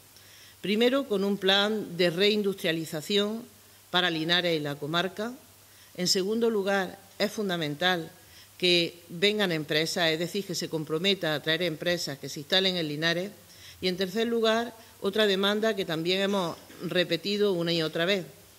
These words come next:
Se tienen que modificar las ayudas de reindustrialización. Los reindus, que hasta ahora,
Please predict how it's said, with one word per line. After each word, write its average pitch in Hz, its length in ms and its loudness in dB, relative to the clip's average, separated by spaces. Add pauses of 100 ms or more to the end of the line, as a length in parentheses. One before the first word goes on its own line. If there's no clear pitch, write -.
(160)
Se 180 200 -2
tienen 208 360 0
que 196 140 -4
modificar 170 760 -2
las 160 280 0
ayudas 185 440 -2
de 160 120 -2
reindustrialización. 156 1300 -2 (560)
Los 170 200 0
reindus, 226 600 0 (360)
que 190 100 0
hasta 175 220 0
ahora, 170 480 0